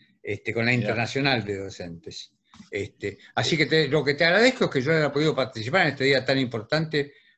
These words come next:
Speaker 1: para las docentes y los docentes, ¿no? Así que, este,
Speaker 2: No, no,
Speaker 1: pude,
Speaker 2: al, al
Speaker 1: pude,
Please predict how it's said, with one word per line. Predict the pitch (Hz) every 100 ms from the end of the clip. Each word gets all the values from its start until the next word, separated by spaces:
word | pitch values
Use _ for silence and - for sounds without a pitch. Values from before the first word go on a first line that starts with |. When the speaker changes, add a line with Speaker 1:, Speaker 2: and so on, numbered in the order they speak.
| -
Speaker 1:
para | 107 104 104
las | 135 139
docentes | 120 - 143 143 120
y | 107
los | 104
docentes, | 101 110 123 78 - 82
¿no? | 120
Así | 123 - 107
que, | 98 - _ _ _
este, | - 92 - _ 90 90 85
Speaker 2:
No, | 147 156
no, | 139 135 120 107 -
Speaker 1:
pude, | 180 185 165
Speaker 2:
al, | -
al |
Speaker 1:
pude, | 185